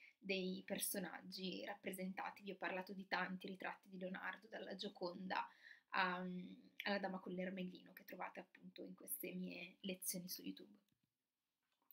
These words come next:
Altro capolavoro immenso è la Madonna dell'Alba di Raffaello Sanzio del millecinquecentodieci circa. Raffaello qui stava iniziando, insomma, a lavorare alla, alle Stanze Vaticane, aveva iniziato a lavorare alle Stanze Vaticane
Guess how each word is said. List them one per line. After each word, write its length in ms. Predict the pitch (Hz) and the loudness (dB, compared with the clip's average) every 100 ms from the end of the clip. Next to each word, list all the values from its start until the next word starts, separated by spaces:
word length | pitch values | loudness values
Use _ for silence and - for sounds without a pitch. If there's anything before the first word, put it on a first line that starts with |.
| - - - _ _ _ - | -10 -10 -16 _ _ _ 12
Altro 300 | 254 247 247 | 12 12 6
capolavoro 480 | 214 214 202 208 208 | 4 6 6 8 6
immenso 540 | 226 220 175 190 - | 6 4 4 4 4
è 20 | |
la 80 | 196 | 4
Madonna 300 | 196 196 190 | 4 4 4
dell'Alba 640 | 196 196 190 185 180 190 196 | 2 4 2 2 0 0 0
di 240 | 196 185 - | -2 -8 2
Raffaello 560 | 202 196 - 185 185 | 4 4 6 6 6
Sanzio 560 | 185 175 170 180 185 220 | 6 6 6 2 0 2
del 140 | 190 | 2
millecinquecentodieci 1400 | 190 190 185 - 196 190 - 196 202 190 196 202 - - | 2 0 4 4 2 2 2 2 0 -2 4 6 6 4
circa. 640 | - - - - - 104 - - - _ - | 6 6 4 -4 4 4 2 -12 -20 _ 12
Raffaello 640 | 226 220 233 220 220 208 | 12 12 12 10 10 4
qui 400 | - 254 247 - | 8 12 12 10
stava 240 | - 196 190 | 6 8 8
iniziando, 680 | 190 - 214 247 208 190 185 | 4 6 8 8 8 6 6
insomma, 440 | 190 - 196 190 | 4 0 2 4
a 20 | |
lavorare 640 | 190 185 190 180 196 196 - | 4 6 8 10 8 4 0
alla, 540 | 202 190 185 196 190 | 0 0 2 4 2
alle 200 | - 190 | 2 0
Stanze 380 | 196 - 185 - | 0 2 2 2
Vaticane, 560 | 175 196 - 170 196 247 | -2 0 2 4 2 2
aveva 260 | 214 190 | 2 0
iniziato 340 | 185 185 208 190 | 0 -2 0 2
a 20 | |
lavorare 260 | 180 180 190 | 2 2 0
alle 120 | 190 | 0
Stanze 300 | - 185 185 | -2 -2 -2
Vaticane 520 | 180 - - 220 | -4 0 2 2